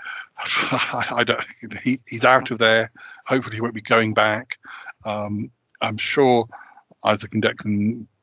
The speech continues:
if they don't hear Yeti Uncle John's name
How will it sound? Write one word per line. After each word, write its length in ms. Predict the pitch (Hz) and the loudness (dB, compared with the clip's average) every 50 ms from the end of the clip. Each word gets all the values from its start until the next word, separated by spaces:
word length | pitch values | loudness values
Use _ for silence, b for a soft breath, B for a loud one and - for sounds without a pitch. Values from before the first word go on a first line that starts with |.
| _ _ _ _ _ - - | _ _ _ _ _ -6 -4
if 80 | - - | -2 0
they 100 | - 113 | 2 4
don't 240 | - 127 131 127 - - | 4 4 2 2 -2 -4
hear 340 | - 131 127 120 120 120 120 123 131 - _ _ - | 0 4 6 6 6 6 4 2 -2 -14 _ _ -4
Yeti 200 | - 104 - 131 | -4 -4 -2 -2
Uncle 240 | 120 110 - - 117 | -2 -2 -2 -4 0
John's 440 | - 127 123 120 117 113 110 - | 2 4 6 6 6 4 2 2
name 300 | - 120 110 110 110 117 | 2 2 4 4 2 2